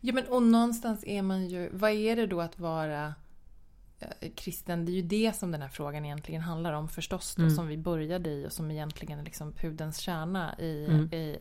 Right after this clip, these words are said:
Speaker 1: allt det här förstås. Så att jag menar, på en nivå så handlar ju, eh, att vara kristen om att liksom vara i, född i en kristen tradition och att ha liksom, eh,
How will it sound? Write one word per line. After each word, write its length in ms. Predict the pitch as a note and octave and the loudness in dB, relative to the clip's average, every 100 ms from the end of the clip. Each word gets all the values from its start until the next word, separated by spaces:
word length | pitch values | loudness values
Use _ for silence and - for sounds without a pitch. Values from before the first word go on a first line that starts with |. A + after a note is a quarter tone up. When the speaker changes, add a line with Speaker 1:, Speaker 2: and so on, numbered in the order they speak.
| - | -4
Speaker 1:
allt 300 | D3 D3 - | -4 -4 -8
det 60 | |
här 200 | C#3 C#3 | -8 -6
förstås. 420 | C#3 D3+ - - | -8 -10 -8 -6
Så 120 | - E3 | -4 -4
att 120 | D#3+ | -4
jag 80 | D#3+ | -4
menar, 140 | E3 | -4
på 120 | D#3+ - | -4 -2
en 280 | F3 G#3+ A3+ | 2 6 6
nivå 280 | A3+ D#3 | 4 0
så 120 | D#3+ D#3+ | -4 -4
handlar 300 | D#3+ D3+ D3+ | -4 -4 -4
ju, 160 | D#3 D#3+ - - - - - - - - - | -4 -6 -6 -12 -12 -12 -14 -16 -16 -18 -14
eh, 160 | - D#3 | -10 -6
att 100 | - | -4
vara 120 | E3+ D#3+ | -2 -2
kristen 420 | - D3+ - D#3+ | -4 -10 -6 -6
om 140 | D#3 | -4
att 120 | D#3+ | -6
liksom 220 | - E3 D#3 | -6 -8 -4
vara 240 | D3+ D3 | -4 -4
i, 140 | A3+ - | -6 -8
född 380 | - F3+ E3 | -4 -2 -2
i 40 | D#3 | -6
en 80 | D#3 | -6
kristen 340 | E3 - D#3 | -6 -8 -8
tradition 800 | D3+ D#3 - - C4+ D4+ G3+ E3 | -8 -8 -8 0 2 2 0 0
och 140 | D#3 | -2
att 120 | - - | -4 -4
ha 400 | E3 E3 D3+ - - - - | 0 2 2 -2 -14 -18 -16
liksom, 640 | - F3 - E3 D#3 D3+ - | -6 -6 -2 -2 -2 -4 -4
eh, 240 | C2+ F#2+ | -4 -4